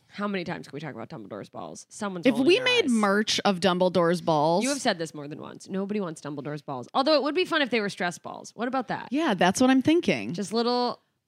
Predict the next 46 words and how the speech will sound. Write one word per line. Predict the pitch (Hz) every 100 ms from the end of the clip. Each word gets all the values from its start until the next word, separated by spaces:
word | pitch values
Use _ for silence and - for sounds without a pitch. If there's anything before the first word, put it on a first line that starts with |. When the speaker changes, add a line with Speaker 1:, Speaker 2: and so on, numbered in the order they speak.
| _
Speaker 2:
Just, | - 240 - -
or | 262 320 - 240
maybe | 240 277 330
we | 330
should | 294
make | 277 -
Speaker 1:
But | 294
you | 294
Speaker 2:
stress | -
ball-, | 240
Speaker 1:
squeeze | 254 254
Speaker 2:
Nazi | 233 339
Speaker 1:
them | 349
and | 226
Speaker 2:
stress | 254 214 208
ball- | - - -
Speaker 1:
so, | - 254 -
that | 247
you | 247
squeeze | - 269 262
them | 320
and, | 269
like, | 220 202
his, | 208 208 202 - - _ -
uh, | 190 175 175 170
reassuring | 196 185 - 190
quotes | 170 165 135 -
come | 190
out, | 185 202
you | 190
know? | 180 180 190 - _ -
Like, | 226 208 185 226
Speaker 2:
Oh. | 233 233
Speaker 1:
uh, | 202 151 139 185 _ -
the | 180
one | 175 175
about | 170 170 156 - _ _ _ _ _ _ _ 50 _ _ -
the |
light | 151 156
in | 139
the | 147
darkness | 160 151 165 165 147
or |
whatever | 131 123 160 160
the | 165
fucking | - 160 117 98 76